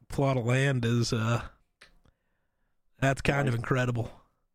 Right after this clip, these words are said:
Speaker 2: As long as it's got good internet. <laughs>
Speaker 1: I would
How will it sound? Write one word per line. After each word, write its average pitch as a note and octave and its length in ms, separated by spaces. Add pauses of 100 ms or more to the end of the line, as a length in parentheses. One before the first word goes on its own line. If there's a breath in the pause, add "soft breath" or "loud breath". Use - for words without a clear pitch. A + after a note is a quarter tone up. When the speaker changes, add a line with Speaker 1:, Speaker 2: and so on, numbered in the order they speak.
(1300)
Speaker 2:
As - 80
long A2+ 220
as A2+ 100
it's A#2+ 120
got A#2 220
good A#2+ 140
internet. G2 480 (220)
<laughs> F#3 720
Speaker 1:
I E3 120
would D3+ 200